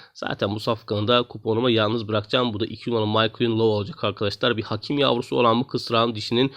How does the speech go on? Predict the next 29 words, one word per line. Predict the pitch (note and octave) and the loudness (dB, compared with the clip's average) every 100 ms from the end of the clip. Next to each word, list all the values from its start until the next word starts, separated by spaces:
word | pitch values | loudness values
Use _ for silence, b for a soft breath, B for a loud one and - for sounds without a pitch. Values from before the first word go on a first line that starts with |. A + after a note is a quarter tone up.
| B B | B B
bugün | F#3+ D3 | 0 0
için | C3 C3+ B2 | 2 0 0
bu | |
grupta | A#2 A2 - C3+ C3+ B B | 0 -2 0 0 0 B B
yetenekli | G#2+ - G#2 G#2+ C3+ | -6 -2 -2 -2 -2
birincisi | A#2+ G#2 G#2 | -2 -2 -8
Sinan | - A#2 A#2+ | -4 2 2
idaresinde | A2 G#2+ G2+ - G#2+ B2+ B2+ B B | 4 2 0 -2 0 0 0 B B
ben | F#2+ | -10
kolay | - C#3+ D3 | -4 0 0
kazanacağını | - C3 A#2 G#2+ A2 G#2 | 2 2 2 2 0 -2
düşünüyorum. | - A2 A2 C3 | -2 0 0 0
Çok | - D3+ | -2 -4
formda | - C3 A#2+ | 0 0 2
bir | G#2+ | 0
safkan. | - G#2 - A#2+ | -2 -6 -6 -6
Son | A2+ A2+ | -4 -2
yarışlarında | A2 G#2+ - A2+ A2 | 0 0 0 -2 -2
etkin | A2 - D3+ | -4 -4 0
yarışlar | A#2+ A2+ A#2+ A2 | 0 0 0 0
yapıyor. | G#2 A#2 A2+ | 0 -2 -2
Gruptan | C3 B2+ C#3+ C#3+ | -2 -2 -2 0
da | C3 | 0
biraz | A#2 C#3 A#2 | 4 4 4
daha | A#2+ | 2
farklı | A#2 A2 - D3+ | 2 -2 0 -4
olduğunu | B2+ A#2+ | -2 -6
düşündüğüm | G2+ A2 G#2+ | -6 -4 -4
safkanın | G2+ G#2+ G#2 A#2 C3+ | -2 -4 -4 0 0